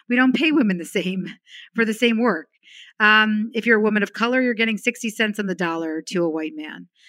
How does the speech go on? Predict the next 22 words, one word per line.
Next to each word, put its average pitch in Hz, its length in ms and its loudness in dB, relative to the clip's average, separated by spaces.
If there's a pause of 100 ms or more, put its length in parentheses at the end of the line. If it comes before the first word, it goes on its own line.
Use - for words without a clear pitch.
(200)
So - 180 -4
we 339 140 -2
know 269 220 2
women's 202 320 0
time 190 220 0
isn't 175 220 -8
valued 175 300 -2
in 160 80 -10
the 160 80 -10
workplace. 170 560 -10
But 214 180 -2
what 233 120 4
I 254 80 4
was 247 120 -6
so 311 120 0
surprised 208 680 -2
by 180 300 -10
was 190 500 -2 (560)
how 262 300 0
much 233 500 -2
women 202 560 -2
especially 185 1000 -6